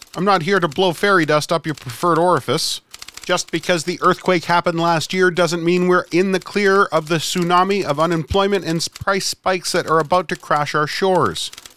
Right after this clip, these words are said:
I hate to be the Debbie Downer of the party here, but the cure to recession causing inflation is unemployment and bootlace tightening. Buckle up, kids. While the Bank of Canada currently tells us inflation rates sit at around three percent,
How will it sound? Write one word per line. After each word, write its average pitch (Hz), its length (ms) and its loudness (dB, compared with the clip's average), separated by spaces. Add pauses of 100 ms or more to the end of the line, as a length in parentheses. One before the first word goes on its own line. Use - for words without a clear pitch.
(320)
I 139 120 0
hate 165 240 -2
to 160 60 -4
be 160 140 -4
the 156 100 -2
Debbie 165 320 -2
Downer 165 400 2
of 147 120 -2
the 143 80 0
party 190 360 2
here, 151 280 0
but 147 140 -6
the 151 60 -10
cure 196 280 0
to 190 120 -4
recession 175 540 0
causing 165 380 2
inflation 180 580 0 (220)
is 208 420 0 (500)
unemployment 127 680 0 (100)
and 127 180 -2
bootlace 147 520 -2
tightening. 104 480 -6 (680)
Buckle 190 300 0
up, 165 180 0
kids. 147 440 -2 (400)
While 131 160 2
the 135 80 0
Bank 160 280 -4
of 156 120 -8
Canada 165 360 0
currently 160 400 -2
tells 160 320 -2
us 151 160 -6
inflation 160 480 -2
rates 156 240 -2
sit 165 200 -2
at 156 100 0
around 156 280 0
three 165 180 -4
percent, 160 500 -4